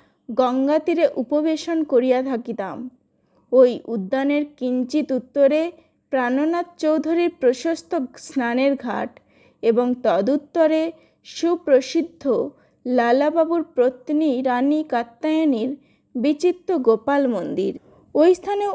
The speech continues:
আমরা কখনো কখনো স্নান এবং গোপালজির দর্শনের জন্য গমন করিতাম। রানী কাত্যায়নীর জামাতা গোপালচন্দ্র ঘোষ কাশীপুর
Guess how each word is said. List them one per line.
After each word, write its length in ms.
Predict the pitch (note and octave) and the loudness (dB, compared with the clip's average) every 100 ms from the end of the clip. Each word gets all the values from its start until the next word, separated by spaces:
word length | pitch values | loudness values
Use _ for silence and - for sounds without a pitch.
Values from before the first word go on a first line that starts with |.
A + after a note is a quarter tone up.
| - | -4
আমরা 260 | B3+ D4 D#4+ | 0 0 0
কখনো 380 | B3+ A#3 D4+ D#4 | 0 -2 0 0
কখনো 400 | D#4+ D#4+ F4 E4+ E4+ | 2 0 0 -4 -4
স্নান 440 | - B3+ G#3+ G3 C#4+ - _ _ _ | -4 -4 -2 -4 -8 -16 _ _ _
এবং 260 | D#4+ D#4 B3 C4 - - - | 0 2 2 0 -8 -18 -8
গোপালজির 680 | A#3+ C#4 C#4+ F4 F4+ F#4 E4 | 4 4 6 2 2 0 -2
দর্শনের 920 | B3+ A#3 B3 - E4+ E4+ E4+ E4+ E4+ E4 | 0 0 0 -2 -6 -4 -4 -2 -4 -2
জন্য 320 | F4 D#4 A#3+ G3 C#4+ - _ - | -2 0 0 -2 -6 -14 _ -4
গমন 400 | A#3+ B3 C4 D4+ | 2 2 4 0
করিতাম। 520 | D4+ A#3+ G#3 G#3+ G3 - B3 - _ _ _ | 2 2 2 -2 -6 -6 -12 -16 _ _ _
রানী 300 | C4 B3+ C#4 | -2 0 0
কাত্যায়নীর 840 | C#4 - D#4+ - C#4 C#4+ D4 D#4 C4+ | 0 0 0 0 0 2 2 0 -2
জামাতা 640 | - A#3 B3 C4+ C#4+ D4+ D4+ D#4 - _ _ _ _ _ _ C4 - | 0 0 2 -2 -2 0 0 -4 -10 _ _ _ _ _ _ -16 2
গোপালচন্দ্র 760 | A#3+ A#3+ D#4+ E4+ F#4+ F#4 F#4 F4 | 2 4 0 0 -2 -2 -2 -4
ঘোষ 340 | B3+ C#4 G3+ - - _ _ - | -2 0 0 -2 -14 _ _ -6
কাশীপুর 600 | B3 A#3 - E4+ F4 | -2 -2 -2 -2 0